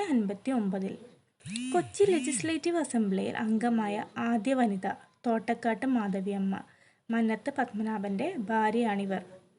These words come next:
ആയിരത്തി തൊള്ളായിരത്തി ഇരുപത്തൊമ്പതിൽ നടന്ന എൻ എസ് എസിൻ്റെ ആദ്യ വനിതാ സമ്മേളനത്തിൽ അധ്യക്ഷയായിരുന്നത് തോട്ടക്കാട്ട് മാധവിയമ്മയാണ്. തോട്ടക്കാട്ട് മാധവിയമ്മയുടെ കൃതികളാണ് ഹേമപഞ്ചരം,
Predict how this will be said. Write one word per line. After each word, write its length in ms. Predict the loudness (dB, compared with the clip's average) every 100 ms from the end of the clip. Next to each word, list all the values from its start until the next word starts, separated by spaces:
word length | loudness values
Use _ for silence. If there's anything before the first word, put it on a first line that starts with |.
| _ -20 -12 -2
ആയിരത്തി 400 | 2 2 2 2
തൊള്ളായിരത്തി 580 | 2 4 6 4 2 0
ഇരുപത്തൊമ്പതിൽ 600 | 0 0 -2 2 2 4 2
നടന്ന 280 | 2 0 -2 -2
എൻ 180 | 0 2
എസ് 180 | 0 -2
എസിൻ്റെ 360 | -4 0 0 0 -2 0
ആദ്യ 280 | 0 2 2
വനിതാ 360 | 2 2 2 0
സമ്മേളനത്തിൽ 720 | 0 0 0 0 -2 -4 -4 -6
അധ്യക്ഷയായിരുന്നത് 1000 | -4 -4 -2 -2 -2 -2 0 0 0 -2 -2
തോട്ടക്കാട്ട് 640 | 0 0 -2 -4 -2 0 2
മാധവിയമ്മയാണ്. 840 | 2 2 -2 -2 -2 -2 -2 -2 -4 -6 -14 -20 -20 _ -4
തോട്ടക്കാട്ട് 580 | 0 0 0 0 0 0
മാധവിയമ്മയുടെ 760 | 0 0 0 0 0 0 -2 -2
കൃതികളാണ് 680 | -2 -2 0 0 0 -2 -2
ഹേമപഞ്ചരം, 880 | -4 -2 2 2 2 2 2 0 -2